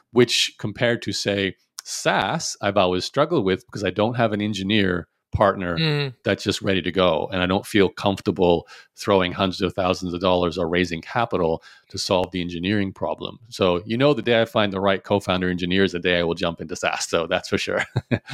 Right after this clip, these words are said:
Speaker 2: So tell me a little bit about Inbox Done, because I think it's such a great idea. You know,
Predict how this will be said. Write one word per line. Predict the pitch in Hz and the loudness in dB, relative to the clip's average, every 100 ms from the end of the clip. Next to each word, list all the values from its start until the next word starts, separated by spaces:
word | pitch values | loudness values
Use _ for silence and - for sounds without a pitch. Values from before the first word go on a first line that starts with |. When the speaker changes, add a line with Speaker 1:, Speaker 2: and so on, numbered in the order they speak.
| 151 143 - - - - - - | -8 -8 -12 -16 -18 -20 -14 -2
Speaker 2:
So | 269 233 | 2 2
tell | - 226 | 2 -2
me | 339 | 0
a | |
little | 392 285 | 0 0
bit | 233 214 | 2 2
about | 180 156 147 - | 2 2 2 0
Inbox | 156 143 139 135 131 | -4 2 2 0 -2
Done, | 135 127 | -2 -2
because | 127 135 151 143 - | -8 -4 0 0 0
I | 151 | -2
think | 214 233 | -2 -4
it's | - | -4
such | 196 | -4
a | 185 | -2
great | 160 160 | 0 2
idea. | 147 123 135 135 131 127 | 0 -2 -2 2 2 0
You | - 139 | -4 -4
know, | 131 123 | -2 -4